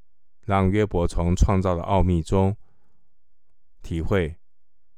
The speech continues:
上帝其实是用心良苦。神有神的想法，神有神的意念。约伯记十章十三节说，神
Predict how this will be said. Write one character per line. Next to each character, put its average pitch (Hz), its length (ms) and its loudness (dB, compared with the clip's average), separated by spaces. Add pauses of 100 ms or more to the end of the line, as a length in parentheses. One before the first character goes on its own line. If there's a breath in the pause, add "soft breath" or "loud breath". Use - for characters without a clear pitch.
(260)
上 110 240 2
帝 95 180 0
其 87 180 -4
实 85 200 -4
是 82 320 -2 (720)
用 98 200 6
心 80 300 -2
良 73 240 -6
苦。 - 260 -6 (1600)
神 120 420 6
有 104 240 6
神 107 220 2
的 107 100 4
想 104 260 4
法， 82 320 4 (680)
神 92 420 2
有 85 240 2
神 80 240 0
的 78 100 -2
意 87 200 -4
念。 80 280 0 (1700)
约 95 120 2
伯 85 140 0
记 90 160 -2
十 80 120 -10
章 85 200 0
十 82 100 -8
三 82 240 -2
节 73 180 -8
说， 78 300 -4 (240 soft breath)
神 82 540 0